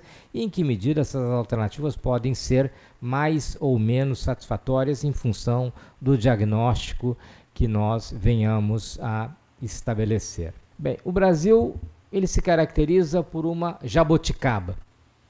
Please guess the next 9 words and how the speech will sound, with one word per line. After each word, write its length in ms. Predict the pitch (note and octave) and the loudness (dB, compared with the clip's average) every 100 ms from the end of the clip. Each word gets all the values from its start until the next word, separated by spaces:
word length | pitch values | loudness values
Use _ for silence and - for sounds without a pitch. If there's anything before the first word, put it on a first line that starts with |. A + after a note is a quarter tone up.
| - | 0
né? 220 | E3 G#3 - - | 2 0 -4 4
Por 120 | C#3 | 6
uma 180 | D#3 D#3+ | 8 4
singularidade 1200 | - G#3 A3 F#3 D#3+ D3 B2+ B2+ D#3 D#3 B2+ D#3 | 2 0 2 6 6 6 4 2 2 0 0 -4
institucional, 920 | C3+ - - C#3+ - B2 G2 F2+ F2+ _ _ _ - - _ | -4 -6 -6 -6 -4 -4 -4 -6 -12 _ _ _ -20 -20 _
que 140 | - | 2
é 60 | D3+ | 4
o 80 | D#3 | 4
chamado, 760 | - D#3+ C3 C3 C3+ B2 C#3+ | 2 0 0 2 0 0 -4